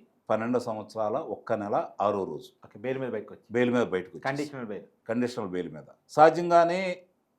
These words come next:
Speaker 1: బెయిల్ ఇచ్చినప్పుడు కొన్ని కండిషన్లు పెడతారు ఆడ.
Speaker 2: అవును, ఎవరికైనా ఉండే.
Speaker 1: ఎవరికైనా.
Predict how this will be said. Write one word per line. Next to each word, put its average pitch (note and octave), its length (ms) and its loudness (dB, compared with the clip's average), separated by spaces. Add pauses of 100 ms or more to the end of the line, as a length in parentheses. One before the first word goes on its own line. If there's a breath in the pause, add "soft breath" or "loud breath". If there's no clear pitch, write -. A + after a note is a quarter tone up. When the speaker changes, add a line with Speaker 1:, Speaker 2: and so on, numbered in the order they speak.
(140)
Speaker 1:
బెయిల్ D3+ 420 6
ఇచ్చినప్పుడు D3+ 440 0
కొన్ని C3+ 380 0 (460)
కండిషన్లు C#3+ 440 -2
పెడతారు G#2 320 -6
ఆడ. D#2 140 -14
Speaker 2:
అవును, B2 220 -4 (240)
ఎవరికైనా D3+ 340 2
ఉండే. A#2 160 -4
Speaker 1:
ఎవరికైనా. C#3 460 4